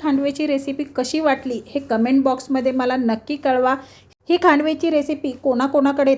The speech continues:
तयार केली जाते हे सुद्धा मला कमेंट बॉक्समध्ये कळवा. तुम्ही जर माझ्या चॅनलला सबस्क्राईब केले नसेल तर सबस्क्राईब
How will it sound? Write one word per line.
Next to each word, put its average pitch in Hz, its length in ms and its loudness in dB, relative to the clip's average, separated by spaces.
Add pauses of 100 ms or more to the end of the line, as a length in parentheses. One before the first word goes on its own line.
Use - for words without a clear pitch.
(100)
तयार 247 260 4
केली 254 320 -2
जाते 240 380 -2
हे 277 200 0
सुद्धा 262 360 0
मला 269 200 2
कमेंट 254 320 0
बॉक्समध्ये 233 480 0
कळवा. 220 360 -2 (1600)
तुम्ही 285 260 6
जर 381 140 6
माझ्या 349 280 0
चॅनलला 294 560 -2
सबस्क्राईब 247 500 -2 (120)
केले 294 220 2
नसेल 311 340 -2
तर 277 100 2
सबस्क्राईब 285 480 0